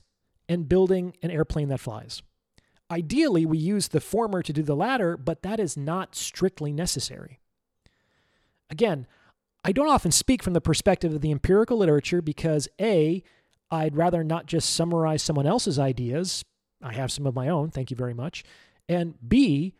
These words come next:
because the empirical literature is what we call a shit show. And if you don't understand how that is true, then frankly, you're not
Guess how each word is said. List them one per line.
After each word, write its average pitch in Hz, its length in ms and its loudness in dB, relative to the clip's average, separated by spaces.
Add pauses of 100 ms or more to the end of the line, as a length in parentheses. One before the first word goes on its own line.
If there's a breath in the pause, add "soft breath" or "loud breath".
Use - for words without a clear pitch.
(280)
because 185 560 -2
the 165 180 -6
empirical 269 520 -2
literature 175 640 2 (120)
is 170 200 0
what 196 180 -2
we 254 120 -4
call 156 500 -2 (180)
a 180 80 -4
shit - 260 0
show. 107 360 -2 (800 soft breath)
And 190 360 -2
if 180 200 2
you 160 80 -4
don't 208 300 6
understand 190 520 2
how 160 80 -2
that 165 140 2
is 135 160 0
true, 254 400 0
then 160 240 -2
frankly, 175 640 -2
you're 160 160 -4
not 202 420 -4